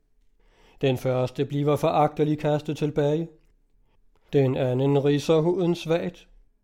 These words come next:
Den tredje sårer. Og den fjerde dræber." Sadik var blevet klog af skade, og da han heldig havde tilendebragt sin ven Setoks forretninger og skaffet ham hans penge i hænde,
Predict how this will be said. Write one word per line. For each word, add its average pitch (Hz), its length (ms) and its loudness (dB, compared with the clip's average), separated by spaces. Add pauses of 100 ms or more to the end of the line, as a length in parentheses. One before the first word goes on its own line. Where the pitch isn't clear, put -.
(640)
Den 175 200 6
tredje 131 440 -2
sårer. 139 680 -2 (600)
Og 180 200 2
den 202 160 2
fjerde 139 440 0
dræber." 156 500 -6 (2250)
Sadik 135 460 -4
var 143 80 -4
blevet 139 340 0
klog 160 300 0
af 143 60 -2
skade, 151 500 0 (340)
og 202 140 -2
da 156 80 2
han 127 200 -2
heldig 127 380 -4
havde 135 180 0
tilendebragt 147 720 0
sin 147 200 0
ven 151 200 4
Setoks 151 480 -2
forretninger 151 640 -2 (180)
og 151 140 -2
skaffet 147 420 2
ham 147 120 0
hans 147 180 0
penge 151 400 4
i 151 40 2
hænde, 151 300 2